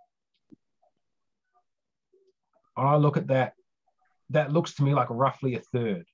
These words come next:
These red lines went in through here, throughout Greece, Macedonia, up through Italy, and into Gaul or southern France, Spain.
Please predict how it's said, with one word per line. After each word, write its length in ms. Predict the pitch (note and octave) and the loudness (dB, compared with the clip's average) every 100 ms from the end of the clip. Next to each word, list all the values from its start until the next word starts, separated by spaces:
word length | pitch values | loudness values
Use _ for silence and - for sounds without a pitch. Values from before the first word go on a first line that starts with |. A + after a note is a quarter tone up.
| _ _ _ _ _ _ _ _ _ _ _ - | _ _ _ _ _ _ _ _ _ _ _ -8
These 180 | B2 A#2 | -6 -2
red 240 | B2 C3 | 2 4
lines 720 | B2+ B2+ A#2 A2 E3+ G3 - _ _ _ _ - | 4 4 2 0 -2 -2 -6 _ _ _ _ -6
went 140 | B2 | -2
in 240 | A#2+ A#2+ | -2 -4
through 240 | - D3 C3+ | -4 -2 -2
here, 240 | C3 B2+ | 0 -2
throughout 420 | B2 C3 C3 B2+ | 0 0 0 0
Greece, 380 | - B2 B2+ - | -6 -6 -6 -6
Macedonia, 800 | C3 A2 - A#2+ A#2+ B2 B2 B2 - | -8 -8 -8 -2 0 0 0 -2 -2
up 140 | B2+ - - | -6 -6 -4
through 200 | B2+ B2+ | -4 -4
Italy, 580 | B2+ B2 A#2 A#2+ A#2+ A#2+ _ _ _ _ _ - | -6 -4 -2 -2 -4 -8 _ _ _ _ _ -8
and 200 | A#2 A#2 | -2 0
into 420 | A#2 A2+ A#2+ G#2+ F2 A#2+ | 2 2 2 0 -2 -2
Gaul 340 | B2 A#2+ B2 G#2+ | 0 2 0 -2
or 120 | G2 - | -8 -8
southern 320 | - A#2+ A2 | -4 -2 -2
France, 400 | - A#2 A2+ - | -2 -4 -4 -6
Spain. 440 | - A#2+ C#3 E3 | -4 -2 0 -2